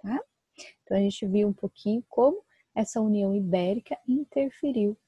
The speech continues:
na colônia. Aí vocês vão fazer a atividade da página cento e oitenta e dois,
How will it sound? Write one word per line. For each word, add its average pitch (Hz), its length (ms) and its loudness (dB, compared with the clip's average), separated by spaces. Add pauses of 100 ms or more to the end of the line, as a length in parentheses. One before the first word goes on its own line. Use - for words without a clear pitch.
(160)
na 196 160 -4
colônia. 170 800 0 (680)
Aí 180 100 0
vocês 180 260 -4
vão 202 140 0
fazer 185 240 0
a 180 40 0
atividade 175 600 -4
da 185 100 -6
página 175 500 -6
cento - 560 -2
e 196 60 0
oitenta 180 420 -6
e 175 80 -4
dois, 160 760 -2